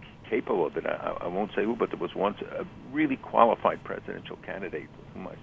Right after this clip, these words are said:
spoke, and I said, you know, Americans want people to kill to be president. They want to see a fire in the belly. They want to see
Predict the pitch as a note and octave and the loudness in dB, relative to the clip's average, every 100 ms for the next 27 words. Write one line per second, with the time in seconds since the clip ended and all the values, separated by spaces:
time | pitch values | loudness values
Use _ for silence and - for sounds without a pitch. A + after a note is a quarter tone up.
0 | - F#2 F2 - - - E2 - G2 F#2+ | -6 -2 -2 -4 -12 -6 -6 -6 -6 -10
1 | - - - F#2+ A2+ C3+ A2+ - - G2 | -10 -16 -10 2 4 4 -2 -10 -4 4
2 | G2+ - - - - - - - - - | 4 2 -14 -16 -16 -18 -18 -18 -18 -18
3 | - - A2+ - F2+ - - - - A#2 | -18 -12 -10 -8 -10 -12 -18 -10 2 2
4 | - - D#2+ - C#2+ - - - - F2+ | 2 -6 -8 -8 -8 -8 -12 -14 -10 -8
5 | F#2 A2 G#2 - G#2 F2+ - G2 G#2 G2 | 0 4 4 2 0 0 2 6 6 6
6 | F#2 - F2+ F2 E2+ D#2 G2 E2+ - G2 | 2 4 4 6 2 0 -2 -4 -6 -10